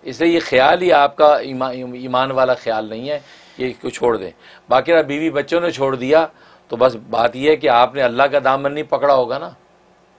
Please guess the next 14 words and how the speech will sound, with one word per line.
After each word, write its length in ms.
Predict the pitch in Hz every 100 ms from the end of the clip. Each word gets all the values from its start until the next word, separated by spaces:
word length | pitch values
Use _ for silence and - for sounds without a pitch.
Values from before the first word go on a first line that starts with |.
| _ _ _ _ _ -
अल्लाह, 340 | 117 139 143
अल्लाह 220 | 131 135
के 140 | 135 147
रसूल 320 | 131 127 139
का 100 | 143
दामन 320 | 127 127 139
पकड़ा 300 | 123 135 147
होता 220 | 143 139
तो 80 | 139
बीवी 200 | 123 139
बच्चे 240 | 135 139 143
आपको 300 | 135 135 127
क्यों 180 | 135
छोड़ते? 420 | 123 139 123 127